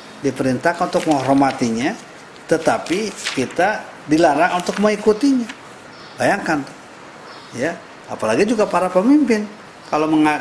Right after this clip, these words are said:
kita wajib hormat, tetapi kalau mengajak kepada hal yang bertentangan dengan agama,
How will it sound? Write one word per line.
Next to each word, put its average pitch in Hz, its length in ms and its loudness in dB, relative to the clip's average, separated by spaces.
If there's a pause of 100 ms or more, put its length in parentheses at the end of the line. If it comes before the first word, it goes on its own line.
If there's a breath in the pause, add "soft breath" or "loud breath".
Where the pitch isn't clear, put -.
kita 139 160 -2
wajib 127 320 0
hormat, 110 480 -2
tetapi 160 240 -4
kalau 208 160 0
mengajak 180 480 2
kepada 127 400 -4
hal 120 80 -2
yang 104 240 -4
bertentangan 117 480 -6
dengan 104 240 -6
agama, 95 480 -8